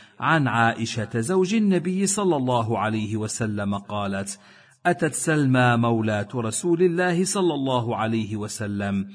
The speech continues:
امرأة أبي رافع مولى رسول الله صلى الله عليه وسلم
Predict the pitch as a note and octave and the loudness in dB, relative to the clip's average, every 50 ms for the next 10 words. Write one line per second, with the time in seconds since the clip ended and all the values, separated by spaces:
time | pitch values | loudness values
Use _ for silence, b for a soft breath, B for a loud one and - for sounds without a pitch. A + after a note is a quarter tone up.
0 | B B B B B - D#3 D#3 D3 C3 B2+ B2+ B2+ A#2+ - A2 - - B2 A#2 | B B B B B -4 -2 0 2 2 2 2 0 0 -2 -4 -6 -6 -8 -6
1 | - C#3+ C#3+ C3+ D3+ D3+ D3 D3 F3 F#3 F#3 E3+ - - F3+ D3+ E3+ F#3 F3 F3+ | -4 -4 -4 -2 -2 -2 0 0 2 2 2 2 2 0 0 0 0 0 0 2
2 | G3+ A3 G#3 F#3 D#3 C#3+ C3 B2 A2+ A2+ A2+ - - C#3 C3+ B2+ A#2+ A2+ G#2+ G#2 | 2 2 4 4 4 4 2 2 0 0 -2 -4 -2 -2 0 0 0 0 -2 -2
3 | G#2 G#2 G#2 A2 D3 D#3 - F#3+ F#3+ E3+ D3 B2+ A#2+ A#2 A#2 A2 G#2+ G2 G#2 G#2 | -4 -4 -4 -4 -4 -4 -2 0 0 0 0 0 0 0 0 0 -2 -2 -4 -4
4 | F#2 G2+ G#2+ G#2+ G#2 G#2 G2 G#2 G2+ G2+ G2+ - - A2 G2+ G2+ G2 G2+ G2 G2 | -4 -4 -4 -4 -4 -4 -4 -4 -6 -6 -6 -6 -6 -6 -4 -4 -2 -2 -2 -2
5 | G2 F#2+ F2+ | -2 -4 -4